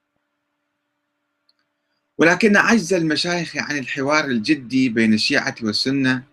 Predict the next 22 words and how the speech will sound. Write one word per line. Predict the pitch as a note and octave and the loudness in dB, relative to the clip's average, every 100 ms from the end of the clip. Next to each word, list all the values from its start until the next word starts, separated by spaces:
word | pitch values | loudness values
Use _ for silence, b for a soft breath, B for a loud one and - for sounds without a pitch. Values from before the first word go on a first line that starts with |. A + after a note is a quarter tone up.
| - | -12
وتوحيد | G#2+ G2+ C3 C3 | -4 -4 -2 -2
المسلمين | B2+ A2 A2 G#2+ B2 C#3 A#2+ A#2 _ _ _ _ _ _ _ _ | 2 2 2 4 6 6 4 0 _ _ _ _ _ _ _ _
لا | D3+ D3 | 2 6
ينبغي | G#3 G#3+ D#3 A#2 | 6 6 4 -2
أن | G2 G#2+ | -2 0
يدفعنا | A2+ A2 - C#3+ C#3+ C#3 C#3 B2+ _ _ _ | 0 -2 -4 -4 -2 -2 -2 -4 _ _ _
إلى | B2 B2+ | 0 2
اليأس، | A2+ C3+ - - - - - _ _ _ _ _ _ _ _ _ _ | 2 2 0 -6 -14 -16 -20 _ _ _ _ _ _ _ _ _ _
وهناك | G#2+ G#2 B2 C3+ | -6 -2 0 -2
حل | - - C#3+ A#2+ A2 | -4 -6 -4 -2 -2
آخر | C3+ D#3 - D#3 - _ _ _ _ _ _ _ | -2 -2 -2 -6 -6 _ _ _ _ _ _ _
أكثر | D3+ E3 - C#3+ | -4 -2 -4 -2
جدوى، | A#2+ A2+ F#2+ F#2 - _ _ _ _ _ _ _ _ - | 0 0 0 -4 -8 _ _ _ _ _ _ _ _ -2
وهو | C3+ C3 A#2 | 0 2 2
يأخذ | C3+ - C#3+ A#2+ | 2 0 -4 -4
طريقه | A2+ A2 A#2 B2+ A#2+ A#2 - | -2 -2 -2 -2 -4 -4 0
إلى | G#2 | 0
الواقع | G2+ G#2+ D#3+ - - | 2 2 0 -2 -6
فعلا، | - C#3+ C3+ F#2+ D#2 - _ _ _ _ _ | -6 -2 -2 -2 -4 -12 _ _ _ _ _
وإن | D#3+ G3 E3+ | 0 2 2
كان | - C#3+ C3 | 0 0 4
يواجه | B2+ B2 C3+ A#2 B2+ | 4 4 2 0 -4